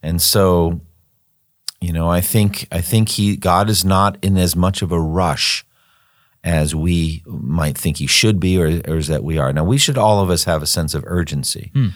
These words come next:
Speaker 1: But we're not going to get to a village or a city or a place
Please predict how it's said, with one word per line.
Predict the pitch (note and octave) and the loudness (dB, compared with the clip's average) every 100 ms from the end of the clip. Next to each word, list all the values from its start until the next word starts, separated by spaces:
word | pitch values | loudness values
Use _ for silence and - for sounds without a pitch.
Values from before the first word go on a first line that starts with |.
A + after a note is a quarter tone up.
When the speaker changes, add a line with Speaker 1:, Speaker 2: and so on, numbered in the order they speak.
| - - - - - - | -10 -20 -20 -20 -14 0
Speaker 1:
But | G2+ G2 | 2 2
we're | F#2+ G2+ | 2 4
not | G#2+ B2+ D3 | 4 4 2
going | C3+ A#2+ A2 | 2 2 2
to | - G2 E2+ | 2 0 0
get | D#2 A2+ A#2+ - | 0 2 2 0
to | - A2+ G2 F#2+ | -2 0 0 0
a | F2 | 0
village | E2 D2+ F#2+ F2+ F2+ F2 D2+ | -2 2 2 4 4 2 0
or | E2 D2 | 0 0
a | D2 | 0
city | - - G2+ F2 F2 E2 | 0 0 0 0 0 0
or | D2+ | 0
a | C#2+ | -2
place | - F2+ D#2 D2 - - | -2 0 0 2 0 -2